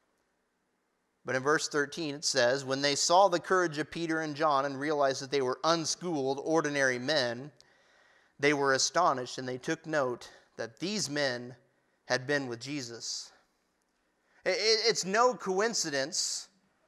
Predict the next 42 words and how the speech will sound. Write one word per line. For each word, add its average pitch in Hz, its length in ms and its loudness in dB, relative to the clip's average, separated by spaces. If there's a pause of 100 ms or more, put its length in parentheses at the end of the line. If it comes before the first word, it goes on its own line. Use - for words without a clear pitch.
(760)
They 185 220 0
know 139 320 0
it's 131 180 -2
no 202 200 4
coincidence 170 640 -4
that 135 240 -10
these 175 260 -8
men 151 500 -2 (420)
who 170 120 2
had 151 160 2
been 185 180 0
with 143 160 -6
Jesus 143 360 -6
are 139 100 -4
doing 143 320 -4
these 123 240 -8
things. 113 540 -12 (1080)
They 202 220 0
might 202 400 6
want 160 360 2
to 190 100 -8
deny 170 400 2
his 147 160 -4
power, 170 520 2 (840)
but 156 140 -8
they're 160 120 -2
seeing 185 280 -4
it 135 120 -4
right 143 200 6
in 139 80 -6
front 143 200 0
of 123 60 -6
their 131 180 2
eyes. 123 220 0
They, 143 200 0
they 143 180 -2
cannot 165 500 0
deny 143 400 0
what 131 180 -6
they 135 140 -2
are 123 140 -2
seeing. 117 480 -8